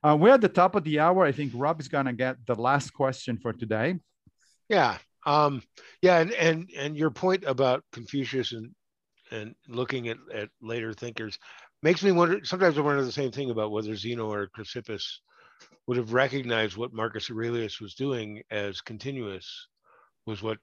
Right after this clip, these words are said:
Speaker 2: with what they were talking about. And, and, well, I mean, I just kinda wonder about it. I think it's a really interesting question. But I wanted to, um, finish up with kind of, um, well, Will asked earlier, uh, if you think there's an aspect of modern life,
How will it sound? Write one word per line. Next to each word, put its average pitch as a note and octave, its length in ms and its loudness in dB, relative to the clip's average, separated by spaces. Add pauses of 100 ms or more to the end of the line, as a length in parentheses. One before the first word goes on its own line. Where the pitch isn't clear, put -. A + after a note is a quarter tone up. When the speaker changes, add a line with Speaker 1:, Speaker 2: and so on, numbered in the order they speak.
(160)
Speaker 2:
with G#2+ 240 -12
what G#2 160 -10
they A2 100 -8
were G#2 100 -8
talking A2+ 280 -6
about. F#2 260 -10 (100)
And, G#2 260 -10 (160)
and, G#2+ 340 -10 (120)
well, C#3+ 180 -8
I A2 120 -8
mean, A2 120 -10
I G#2 120 -10
just G2+ 340 -16
kinda G#2+ 160 -12
wonder A2 180 -12
about G2 180 -14
it. F#2+ 60 -12
I F2 60 -16
think G2+ 160 -20
it's - 180 -18
a - 20 -20
really G2+ 260 -12
interesting G2 340 -14
question. - 400 -16 (440)
But D3 120 4
I F3+ 80 8
wanted A#3 300 6
to, E3 340 4 (420)
um, A#2 400 -2 (220)
finish D#3 240 -4
up D#3 240 2
with B2 220 -4 (500)
kind E3+ 180 4
of, C3 160 2
um, G#2+ 400 2 (960)
well, C3+ 180 4
Will G#3 340 8
asked C3 360 2
earlier, G#2+ 560 -6 (680)
uh, - 60 -10
if D#3 460 -8
you D3+ 140 -2
think C#3+ 320 -2
there's B2 240 0
an - 100 -6
aspect C3 640 -2
of A2 80 -6
modern A2+ 580 0
life, D#3 480 2